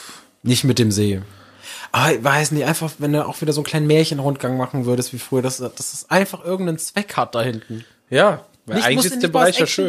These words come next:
Speaker 2: schön.
Speaker 1: muss nichts Actiongeladenes sein.
Speaker 2: Nee.
Speaker 1: Machst du mit, machst du dir irgendeine Story mit den Wus oder so, dass du irgendwas erkunden musst oder eine Schnitzeljagd machen kannst oder was? Keine Ahnung.
Speaker 2: Irgendwie sowas. Dann noch geiles, vielleicht ein geiles Restaurant da hinten hin.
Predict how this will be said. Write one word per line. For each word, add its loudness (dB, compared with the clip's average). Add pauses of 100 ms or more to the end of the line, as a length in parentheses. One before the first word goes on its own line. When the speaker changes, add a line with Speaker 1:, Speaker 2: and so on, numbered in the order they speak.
(140)
Speaker 2:
schön. -12
Speaker 1:
muss -10
nichts -8
Actiongeladenes -4
sein. -8 (440)
Speaker 2:
Nee. 2
Speaker 1:
Machst 2
du 0
mit, 2
machst 2
du -4
dir 0
irgendeine 0
Story 4
mit -2
den -2
Wus -2
oder 0
so, -2
dass -2
du 0
irgendwas 2
erkunden -2
musst 0
oder 4
eine 2
Schnitzeljagd 2
machen -4
kannst -8
oder 0
was? -6 (160)
Keine -4
Ahnung. -8 (220)
Speaker 2:
Irgendwie -4
sowas. 2
Dann 0
noch -2
geiles, 4 (140)
vielleicht -4
ein -8
geiles 2
Restaurant -2
da 2
hinten -2
hin. -6